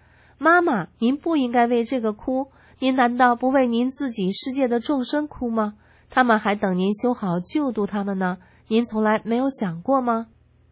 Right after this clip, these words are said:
母亲摇了摇头。我在心里跟师父说：“师父啊，弟子要怎么做？”渐渐的，我发现原来是我的情太重，父亲、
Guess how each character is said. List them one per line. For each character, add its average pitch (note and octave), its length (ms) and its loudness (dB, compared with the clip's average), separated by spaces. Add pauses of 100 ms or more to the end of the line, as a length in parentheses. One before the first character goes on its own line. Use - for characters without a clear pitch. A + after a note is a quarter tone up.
(400)
母 A3+ 160 8
亲 C4+ 320 -2
摇 A3+ 140 2
了 B3 120 4
摇 G3 160 2
头。 E3+ 500 -4 (840)
我 G#3 140 0
在 A#3+ 160 2
心 B3+ 240 -4
里 E3+ 180 0
跟 G3+ 180 -2
师 A3+ 280 -4
父 F#3 100 -6
说 E3+ 340 -4 (600)
：“师 - 260 -4
父 G#3+ 160 -4
啊， F3 380 0 (360)
弟 D4+ 160 2
子 A#3+ 140 2
要 B3 160 4
怎 G#3+ 180 -2
么 D3 140 -6
做？” G#3+ 400 -6 (1120)
渐 D4+ 240 0
渐 D4 200 2
的， G#3+ 240 0
我 E3 120 -2
发 F#3+ 200 -4
现 F3+ 360 -4 (380)
原 A3 180 4
来 B3+ 180 4
是 C#4+ 220 -2
我 E3 260 -2
的 F#3 120 -2
情 D3+ 320 -4
太 F3 220 -2
重， E3+ 340 -4 (520)
父 B3 300 -2
亲、 E3+ 460 -4